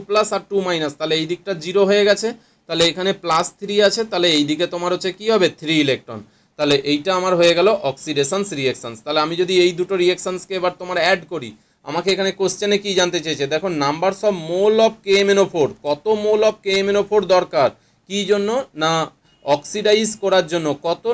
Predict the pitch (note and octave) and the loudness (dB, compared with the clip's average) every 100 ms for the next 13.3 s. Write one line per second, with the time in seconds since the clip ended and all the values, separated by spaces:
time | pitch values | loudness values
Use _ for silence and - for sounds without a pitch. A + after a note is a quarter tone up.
0 | G#3+ F#3+ D3+ D3+ E3 G3+ G3+ G#3+ G#3 A3+ | 0 0 0 -2 -2 -2 0 4 6 4
1 | A3 D#3 D#3+ - G#3 A#3+ C#4+ - _ _ | 0 -6 -6 -8 -6 -4 -6 -12 _ _
2 | - F3 E3+ A3 G#3+ F3 E3+ D3 C3 C#3 | -8 -6 -6 0 4 4 4 0 0 0
3 | F#3 F#3+ - C#3+ D#3+ G3+ F#3 D3 D#3+ E3+ | -4 -6 -4 -4 -2 -2 -2 -2 -4 -4
4 | F3 - F#3 E3 D#3+ A#3 - D3 - D#3+ | -6 -6 -6 -4 -2 -2 -2 -4 -4 -4
5 | E3 G3 G3 F3 D#3+ - C#3 A#2+ C3+ D#3+ | 0 0 -2 -6 -8 -4 -2 -2 -4 -2
6 | F3 - D#3 D#3+ F#3 F#3 F#3 F#3 F#3 E3+ | -2 -4 -10 -8 -10 -10 -6 0 0 0
7 | - F#3+ G3 F3+ - C#3+ C#3 _ _ - | -4 -8 -4 -4 -6 -10 -12 _ _ -4
8 | D#3 C#3+ D3+ F3+ F3+ F#3+ E3 F3 F3 F#3 | 0 0 0 -2 -2 -2 -2 -4 -4 -6
9 | F3+ E3+ E3 D#3+ F#3+ F#3+ F3+ F3 D#3+ D#3+ | -6 -6 -8 -4 -4 -4 -6 -4 -4 -2
10 | E3 E3+ F3 F3+ F#3+ D#3 D#3+ E3 F3 F3 | -4 -4 -4 -4 -4 -4 -6 -6 -6 -4
11 | F3+ F3 F3 F3+ F3+ F3+ F3 F#3+ F3+ F3 | -4 -6 -8 -8 -8 -8 -2 -2 -2 -4
12 | F#3+ G3 G3 G3 G#3 G3+ D3+ D#3 D#3 E3 | -6 -2 -2 0 2 2 2 0 -6 -10
13 | F3 E3+ F3 | -8 -6 -6